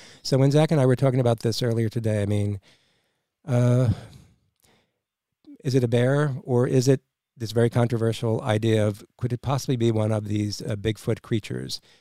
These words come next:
And in, in the future, we plan on doing a podcast or two about this whole question and phenomena of, of Bigfoot or Sasquatch, because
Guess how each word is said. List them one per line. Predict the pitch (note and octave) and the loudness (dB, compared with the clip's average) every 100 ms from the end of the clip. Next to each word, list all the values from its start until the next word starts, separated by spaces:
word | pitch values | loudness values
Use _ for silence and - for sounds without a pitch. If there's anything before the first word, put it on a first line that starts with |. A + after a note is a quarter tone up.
| _ - | _ -10
And | D#3 - | -8 -8
in, | F3 E3 F#3 | -4 -2 -2
in | G3 F#3 | -2 -2
the | F3+ | 0
future, | F3+ - C3+ | -2 -2 0
we | B2+ | 0
plan | C3 A#2+ | 0 2
on | A#2+ A#2 | 2 2
doing | A#2 A2+ | 2 0
a | |
podcast | A2 A2 G#2+ A2 G#2 A#2 | 0 -2 -2 -2 -2 -4
or | |
two | A2 A#2 | -2 -2
about | G#2+ G#2 - | 0 -4 -4
this | A2 | -6
whole | A2+ A2+ G#2+ G#2+ - _ _ _ _ _ _ | 0 2 2 -2 -12 _ _ _ _ _ _
question | - A2+ - A2 G#2+ | -2 -2 0 -2 -2
and | G#2+ | -4
phenomena | A2+ A2 G#2+ G#2 | -2 0 2 0
of, | - G#2 G2+ - | -2 -4 -6 -8
of | - G#2 | -6 -4
Bigfoot | G#2+ G#2 A2+ G#2+ | -4 -4 -4 -2
or | G2 | -2
Sasquatch, | - G2+ - G#2+ G2+ - | -4 -6 -4 -4 -6 -6
because | A#2+ A2+ A2 | -6 -4 -6